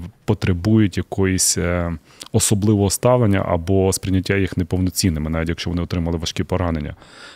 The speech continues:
Це є люди, які, я дуже часто бачу в цих людях, е, дуже багато гідності,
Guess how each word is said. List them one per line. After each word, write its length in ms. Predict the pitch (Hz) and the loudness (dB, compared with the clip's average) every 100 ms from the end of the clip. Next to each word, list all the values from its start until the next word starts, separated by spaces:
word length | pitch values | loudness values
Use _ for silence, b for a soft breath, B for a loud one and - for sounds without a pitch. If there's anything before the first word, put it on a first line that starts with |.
| B | B
Це 220 | - 107 | 0 2
є 200 | 98 98 | 4 2
люди, 440 | 92 104 127 127 110 | 2 4 4 4 2
які, 580 | 92 85 - 107 104 98 B B B | 0 -4 -4 -2 -2 -2 B B B
я 100 | 120 | 0
дуже 240 | 147 147 139 | 4 4 2
часто 380 | - 135 - 107 | 2 0 0 -2
бачу 380 | 98 113 - | 0 0 -2
в 40 | 92 | -4
цих 300 | - 104 - | -2 -2 0
людях, 500 | 101 107 98 85 - | -2 0 0 -2 -6
е, 300 | 92 85 85 | -4 -4 -4
дуже 280 | 87 98 95 | -4 -2 0
багато 360 | 87 82 92 | 0 -2 -2
гідності, 500 | 82 104 80 76 - | 0 0 -2 -8 -12